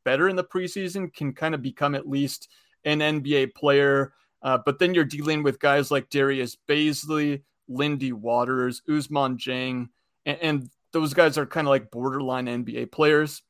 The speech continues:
at this point. And so I think they probably, while they might have the best backcourt because of S G A and also Giddey and Jalen Williams, they might have the least talent right now, especially with Chet sitting out in the front court. Uh,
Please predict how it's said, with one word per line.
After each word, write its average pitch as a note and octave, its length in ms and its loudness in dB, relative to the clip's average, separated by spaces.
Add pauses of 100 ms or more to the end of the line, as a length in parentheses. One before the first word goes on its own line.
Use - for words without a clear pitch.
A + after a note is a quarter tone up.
at B2+ 220 -2
this C#3+ 200 0
point. C#3 480 -6
And C3 100 -6
so D3 120 2
I - 20 4
think D3 240 -2
they D3 80 0
probably, C#3 500 -2 (220)
while D3 140 4
they D3 140 4
might F3 200 2
have F#3+ 160 2
the F3+ 80 0
best D3+ 240 4 (120)
backcourt F3+ 580 2
because F3 320 0
of F3 120 0
S F3 200 6
G F3 220 -4
A F3 180 2
and D3+ 80 -2
also C#3 380 0
Giddey C3 400 -4
and B2+ 120 -4
Jalen C3 380 -4
Williams, D3+ 480 -4 (480)
they D3 100 2
might D#3 540 2
have C#3+ 480 4
the C#3+ 100 2
least C3 400 -4
talent C#3 360 0
right C#3 220 0
now, C#3 260 2
especially F3+ 360 2
with D3+ 140 0
Chet - 240 2
sitting C3 280 -4
out A2+ 220 -2 (120)
in D3+ 180 0
the C3 80 0
front A2+ 340 -6
court. A2+ 320 -8 (640)
Uh, C#3+ 240 2